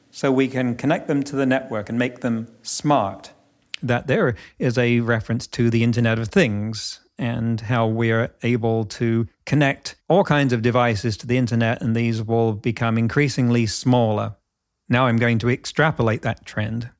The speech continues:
Within a few years, everything our phones need to do will fit in an equally small space. But then they would be rather easy to lose in the kitchen drawer, yes? Okay, now we're going to have a joke so that I can insert something serious. Don't worry, we'll solve that problem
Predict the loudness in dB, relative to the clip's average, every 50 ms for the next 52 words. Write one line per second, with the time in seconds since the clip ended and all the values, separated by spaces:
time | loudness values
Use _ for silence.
0 | _ _ _ _ _ _ 0 2 4 4 2 2 0 0 2 2 4 4 4 4
1 | 4 4 2 2 2 0 0 0 0 -2 0 2 2 0 0 2 2 2 2 2
2 | 2 0 0 0 -2 -2 -2 -4 -6 -6 -4 -2 -2 -2 -4 -4 -6 -8 -10 -10
3 | -10 -6 -4 -4 -4 0 0 -2 0 0 0 0 2 2 2 2 2 0 0 0
4 | 0 0 0 0 -2 -2 0 0 0 0 0 -4 -6 -6 -8 -8 -8 -8 -12 -14
5 | -14 -16 _ _ _ _ _ _ -20 -16 -16 -10 -2 0 2 4 4 4 4 4
6 | 2 2 2 4 4 4 4 2 2 2 2 0 0 -2 -2 -2 0 2 2 2
7 | 2 0 -2 -2 -2 -4 -4 -4 -4 -6 -6 -4 0 2 2 2 2 0 0 -2
8 | -2 -2 -6 -12 -18 -20 _ _ _ _ -2 0 0 0 2 0 2 2 2 2
9 | 2 2 2 2 2 0 2 2 2 2 0 0 0 0 2 0 0 -2 0 -2
10 | -2 -2 -2 -6 -6 -2 -2 -2 0 0 0 0 0 -2 -2 -2 -2 -2 -2 -2
11 | 0 0 0 0 0 -2 -2 -2 -2 -2 -2 0 0 -2 -2 -2 0 2 2 2
12 | 0 -2 -6 -10 -12 -14 _ _ _ _ _ _ -2 0 2 4 6 6 4 4
13 | 4 2 2 0 -2 -6 -14 -20 -12 -2 0 0 0 2 2 2 2 4 4 4
14 | 4 2 2 2 2 2 2 2 2 2 2 2 2 0 -2